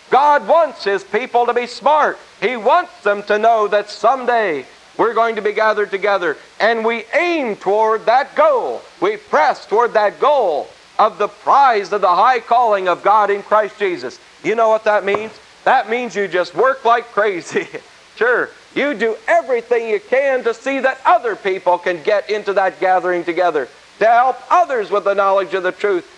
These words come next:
that maybe there are a few more rewards passed out because our people are faithful to stand on the word. So you see, there you have it.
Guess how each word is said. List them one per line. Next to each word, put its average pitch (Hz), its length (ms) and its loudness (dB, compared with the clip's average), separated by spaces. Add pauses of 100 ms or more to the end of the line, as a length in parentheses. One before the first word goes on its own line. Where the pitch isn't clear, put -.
that 208 180 0
maybe 262 220 0
there 269 260 2
are 277 300 2
a 208 40 0
few 233 240 -4
more 214 400 2 (360)
rewards 226 560 0
passed 214 460 0
out 220 220 4
because 202 400 -2
our 190 120 0
people 196 360 -2
are 185 140 0
faithful 202 520 -2
to 175 100 0
stand 214 400 -2
on 202 140 0
the 196 60 0
word. 165 300 0 (460)
So 170 100 0
you 196 140 -2
see, 240 240 -4
there 233 200 0
you 220 120 -2
have 214 260 2
it. 147 100 -4